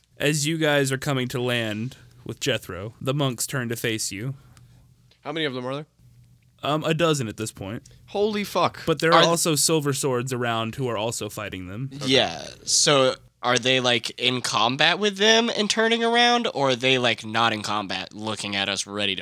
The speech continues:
Speaker 1: A
Speaker 3: fight?
Speaker 1: couple are in combat. There's probably
Speaker 2: How many are in our bubble that we need to focus on?
Speaker 1: there's probably
Speaker 3: Yeah.
Speaker 1: four that are gonna rush you at this point.
Speaker 2: Oh, goodness me. Okay. Well, it's, it's a, we've got,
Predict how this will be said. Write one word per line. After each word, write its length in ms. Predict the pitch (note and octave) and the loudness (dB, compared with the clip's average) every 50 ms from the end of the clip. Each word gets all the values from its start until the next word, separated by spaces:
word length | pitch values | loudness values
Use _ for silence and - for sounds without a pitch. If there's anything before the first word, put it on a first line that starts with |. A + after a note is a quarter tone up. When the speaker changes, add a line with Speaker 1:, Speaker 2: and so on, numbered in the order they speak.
| - - | -2 -2
Speaker 1:
A 40 | |
Speaker 3:
fight? 100 | E3 E3+ F3+ | -2 -2 -2
Speaker 1:
couple 340 | F#3 G3+ G#3+ - B3 A#3 G#3+ | -4 -4 -4 -2 -2 -2 -2
are 100 | G#3 G#3 | -2 -2
in 160 | G#3 G3+ F#3+ | -2 -4 -6
combat. 600 | - G3+ G3 G3 G3 G3 G3 G3 G3 G3 - - - - | -6 -4 -4 -4 -4 -2 -2 -2 -2 -2 -4 -6 -8 -12
There's 340 | C3 D3 E3+ E3+ D#3+ - - | -8 -4 -2 -2 -2 -2 -4
probably 800 | - - G3+ G#3+ A3+ G#3+ F#3+ G#3 G3+ G3 F#3+ F#3 F3+ E3+ C#3+ - - - - - | -6 -4 -2 -2 0 0 0 0 0 0 0 0 -2 -4 -6 -8 -12 -18 -10 -6
Speaker 2:
How 100 | C3+ C#3+ | -4 0
many 160 | D#3 D3+ C3+ | 2 2 4
are 140 | A2+ G2 F2+ | 4 2 2
in 80 | - | 0
our 240 | - F2+ F2+ F2 E2+ | 0 0 2 0 0
bubble 260 | D#2+ F2 D#2 - D#2 - | -2 -4 -4 -4 -6 -6
that 140 | D2 - | -6 -6
we 80 | - E2 | -6 -6
need 140 | E2 D#2+ E2 | -6 -6 -8
to 60 | E2+ | -8
focus 340 | - - A#1 A#1+ B1+ - - | -8 -8 -6 -6 -4 -4 -4
on? 160 | C2+ A#1 - - - | -4 -6 -8 -10 -8
Speaker 1:
there's 160 | F3 F3 E3+ | -8 -8 -6
probably 360 | - - G3+ G3 G3 F3+ F3 | -4 -2 0 0 0 0 0
Speaker 3:
Yeah. 120 | D#3+ - - | -2 -2 -2
Speaker 1:
four 460 | - D#3+ D3 B2+ A#2 G#2+ G#2 F#2 F2+ | 0 2 2 2 2 0 -2 -2 -4
that 160 | A#2 A#2 A2+ | -4 -2 -2
are 60 | A#2+ | -2
gonna 200 | B2 B2 A#2 A2+ | -2 -2 -2 -2
rush 340 | A2+ A2+ A2 A2 G#2+ - - | 0 0 0 -2 -2 -4 -4
you 120 | B2 A2 A2 | -4 -4 -4
at 100 | A2 - | -4 -4
this 140 | G#2+ G#2+ | -6 -8
point. 340 | - - G#2+ - - B2 B2+ - - | -8 -10 -10 -8 -8 -10 -6 0 2
Speaker 2:
Oh, 120 | D#3 D#3 | 2 2
goodness 440 | C#3+ B2+ A#2 G#2+ F#2+ G2+ F#2 - - | 4 4 2 4 4 2 0 0 0
me. 240 | F2 D2+ C2+ G2+ - _ | -2 -2 -4 -6 -6 _
Okay. 300 | - B2 A2+ G#2 D#2+ D2+ F2+ A2+ | -2 -2 0 0 -2 -2 -4 -2
Well, 340 | A#2 B2+ C3 B2+ B2 G#2 | 2 2 4 4 2 2
it's, 200 | G#2+ A#2 - - | -2 -2 -2 -2
it's 200 | A2+ A#2+ A#2 - | -2 -2 0 2
a, 420 | C3+ C3 B2 A#2 A2+ A2+ G#2+ G2 - - | 2 4 4 4 4 2 2 0 -2 -2
we've 200 | A2 B2+ B2+ A#2+ | -2 -2 0 2
got, 300 | C#3 C3+ C3 A#2+ - | 4 4 4 2 0